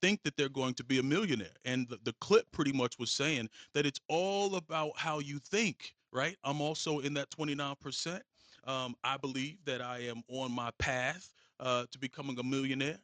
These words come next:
And I wanna ask you, right? Flash your mic if you on stage and, you know, that's your path. We actually have some millionaires on stage right now. But if that is your plan, right? If you're thinking to grow rich, flash your mic. I see Doctor Chan-, Tangi, I see Core, Annette, Christina, right?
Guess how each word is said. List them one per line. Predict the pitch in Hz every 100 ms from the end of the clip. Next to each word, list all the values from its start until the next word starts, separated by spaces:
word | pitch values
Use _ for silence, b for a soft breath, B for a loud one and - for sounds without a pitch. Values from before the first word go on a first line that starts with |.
| -
And | 143 139 139 123
I | 139
wanna | 170 160 143
ask | 135 143 151 147
you, | 175 240 - _ -
right? | 127 143
Flash | - 180 196 -
your | 151
mic | 170 151
if | 131
you | 156 143
on | 123
stage | - 151 156 117 113 B B B
and, | 131 131 127 120
you | 139
know, | 120 120
that's | 139 -
your | 127
path. | - 160 120
We | 151
actually | 175 170 - 123
have | 135 165
some | - 131
millionaires | 120 113 110 104
on | 104
stage | - 107 98
right | 98 90
now. | 87 82 _ B B
But | 143
if | 139 123
that | 156 202
is | 165 131
your | 139 156 147 -
plan, | - 156 185 120 110
right? | 123 123 147
If | 123
you're | 135 170
thinking | - 170 180 170 139
to | -
grow | 131 127 127
rich, | 139 175
flash | - 180 185 180
your |
mic. | 190 165 - B B
I | 135
see | 156 170
Doctor | 147 143 -
Chan-, | 120 156 147 143
Tangi, | 160 151 170 196
I | 143
see | - 131
Core, | 123 147 151 175
Annette, | 135 127 131 156 - B B
Christina, | 147 143 - 151 175 180
right? | 160 185